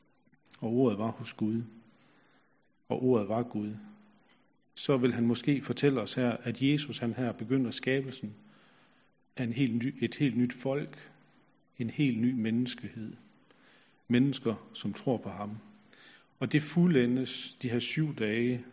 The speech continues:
sådan på foreløbig vis med, at han skaber vand af vin til en bryllupsfest. Fordi bryllupsfesten står som billedet i Bibelen for endemålet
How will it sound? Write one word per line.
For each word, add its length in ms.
sådan 200
på 120
foreløbig 640
vis 280
med, 260
at 100
han 140
skaber 400
vand 280
af 160
vin 200
til 100
en 160
bryllupsfest. 920
Fordi 360
bryllupsfesten 840
står 340
som 280
billedet 500
i 120
Bibelen 480
for 220
endemålet 680